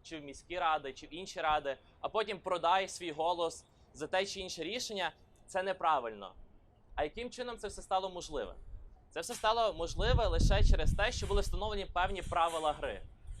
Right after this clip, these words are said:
Правила гри, які є свідомими того, що політика — це бізнес,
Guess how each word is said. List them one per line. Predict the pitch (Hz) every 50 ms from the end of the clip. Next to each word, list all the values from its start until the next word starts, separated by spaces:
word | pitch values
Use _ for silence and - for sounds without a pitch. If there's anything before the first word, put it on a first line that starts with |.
| - -
Правила | - 175 196 226 233 226 208
гри, | 190 202 226 254 254 254 247 - - - - - -
які | - 151 - - 202 214 220 208
є | 185 165 175 185 185 175 160 135 -
свідомими | - - - 165 151 175 190 226 240 233 - 202
того, | 196 208 196 196 196 190
що | - - 165
політика — | - 156 156 180 220 220 233 208 - 185 180
це | - 151
бізнес, | 135 165 190 220 208 208 190 185 185 - -